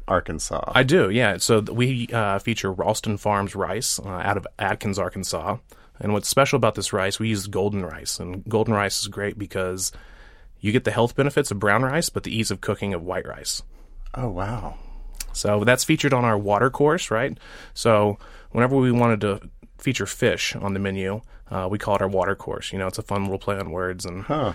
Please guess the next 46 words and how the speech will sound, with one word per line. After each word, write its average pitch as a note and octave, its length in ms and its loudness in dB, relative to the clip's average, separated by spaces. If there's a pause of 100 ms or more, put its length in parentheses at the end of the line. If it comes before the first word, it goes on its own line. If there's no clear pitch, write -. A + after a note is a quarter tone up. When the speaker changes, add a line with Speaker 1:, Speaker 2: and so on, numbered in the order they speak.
(180)
Speaker 2:
um, - 480 -6
you A2+ 60 2
know, G2+ 60 2
the G#2 120 0
highlight C#3 400 4
of F#2+ 60 -2
that G2 160 -4
dish G#2 420 -2 (100)
isn't C3 220 0
necessarily A#2+ 380 4
the F#2+ 80 -4
fish - 340 0
that G#2 100 0
we G#2 140 -2
bring G2+ 240 0
in G#2 160 0
from, G2 400 -4 (260)
you G#2+ 80 0
know, F#2+ 100 2
the F#2+ 100 -6
Gulf F#2+ 400 0
or F#2+ 240 0
the G2 100 -4
Northern G#2 240 0
Atlantic, F#2+ 420 -4 (200)
um, F#2 560 -12 (420)
but F#2 140 0
this - 200 -2
wonderful G#2+ 540 2
rice F#2+ 380 -2
that F#2 280 -4
is F2+ 400 -4 (220)
special - 400 0
and F#2+ 80 -6
unique F#2+ 260 -4
to - 60 -6
Arkansas. F#2 500 -8 (600)
Speaker 1:
Yeah, B2 180 8
I A#2 60 10
mean, G#2 160 4
it's - 160 -4
one A2+ 100 0
of G2+ 120 0
our G2 80 4
staple G2 400 0
crops. - 760 2